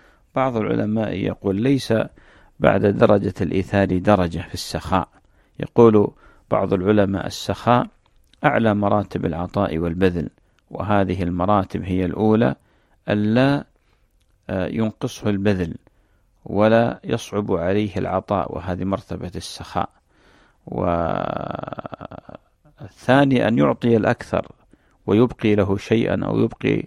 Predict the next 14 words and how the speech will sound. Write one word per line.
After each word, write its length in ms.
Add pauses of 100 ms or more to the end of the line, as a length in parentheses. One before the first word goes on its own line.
(480)
مثل 300
ما 260
أعطى، 300
وهذا 280
هو 160
الجود. 340 (560)
والثالث 560
أن 220
يؤثر 460
غيره 400
بالشيء 640 (560)
مع 240
حاجته 760
إليه، 300